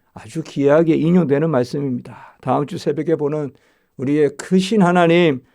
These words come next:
구주 예수 그리스도. 이것은 성경 전체를 통하여서 이렇게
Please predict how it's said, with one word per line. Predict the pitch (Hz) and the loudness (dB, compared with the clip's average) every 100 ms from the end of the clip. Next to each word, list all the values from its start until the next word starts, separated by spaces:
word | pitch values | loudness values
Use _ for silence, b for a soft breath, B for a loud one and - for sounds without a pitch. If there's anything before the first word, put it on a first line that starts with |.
| _ _ | _ _
구주 | 151 135 175 | -4 0 4
예수 | 139 131 151 | 4 2 -6
그리스도. | 127 117 - - 117 123 _ _ _ _ _ _ _ | -12 -12 -14 -20 -20 -20 _ _ _ _ _ _ _
이것은 | 143 131 139 | -14 -8 -8
성경 | - 151 156 151 | -4 -2 0 0
전체를 | 160 170 180 170 | 2 2 2 2
통하여서 | 165 165 165 147 180 165 143 - _ - | 0 2 4 2 0 -2 -4 -10 _ -10
이렇게 | 139 160 170 147 151 170 | -8 -6 -4 -2 0 0